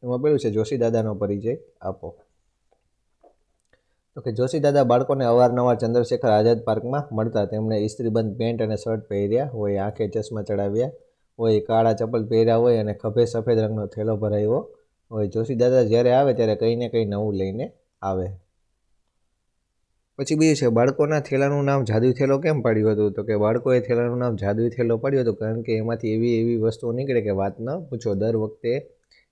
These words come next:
દાદાજી આવે ને કંઈ ને કંઈ નવું લઈને આવે. કોઈ વાર નવી વાર્તા તો કોઈ વાર નવી રમત, કોઈ વાર રામાયણ કે મહાભારતની વાર્તા,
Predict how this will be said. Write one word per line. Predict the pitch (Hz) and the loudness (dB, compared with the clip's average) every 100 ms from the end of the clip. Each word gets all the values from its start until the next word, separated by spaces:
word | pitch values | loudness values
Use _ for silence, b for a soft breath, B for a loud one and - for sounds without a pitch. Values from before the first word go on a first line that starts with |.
| _ | _
દાદાજી | 113 117 120 123 | -2 0 2 2
આવે | 127 139 | 2 2
ને | 127 | 0
કંઈ | 113 113 | -2 -2
ને | 117 | -2
કંઈ | 120 120 | -2 -2
નવું | 110 113 110 | 0 0 0
લઈને | 107 117 170 | 0 -2 -4
આવે. | 147 117 104 | -2 -2 0
કોઈ | 110 | 0
વાર | 113 113 | 2 2
નવી | 110 113 117 | 0 0 2
વાર્તા | 117 131 131 | 2 0 -2
તો | 104 | -4
કોઈ | 101 107 | -2 0
વાર | 110 | 0
નવી | 101 101 107 - | -2 -2 -4 -4
રમત, | 110 113 107 87 - _ _ _ _ | -4 -2 -2 -4 -8 _ _ _ _
કોઈ | 117 117 | 0 4
વાર | 117 | 4
રામાયણ | 110 127 135 123 | 2 0 0 -2
કે | 113 107 | 0 0
મહાભારતની | 101 110 101 104 113 117 120 127 | 0 0 0 2 2 0 -4 -2
વાર્તા, | 117 110 117 113 | 0 0 0 -2